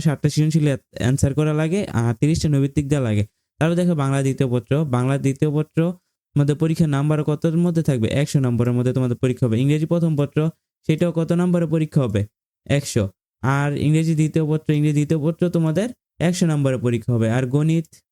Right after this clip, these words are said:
গণিত হবে তোমাদের একশো নম্বরের পরীক্ষা। তারপর দেখো ইসলাম শিক্ষা,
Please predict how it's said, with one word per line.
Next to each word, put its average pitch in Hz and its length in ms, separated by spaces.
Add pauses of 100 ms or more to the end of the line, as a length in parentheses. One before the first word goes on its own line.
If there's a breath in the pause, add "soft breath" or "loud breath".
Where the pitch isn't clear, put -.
(800)
গণিত 139 240
হবে 160 160
তোমাদের 160 340
একশো 175 220
নম্বরের 127 320
পরীক্ষা। 110 340 (420)
তারপর 156 260
দেখো 131 200 (140)
ইসলাম 165 240
শিক্ষা, 110 320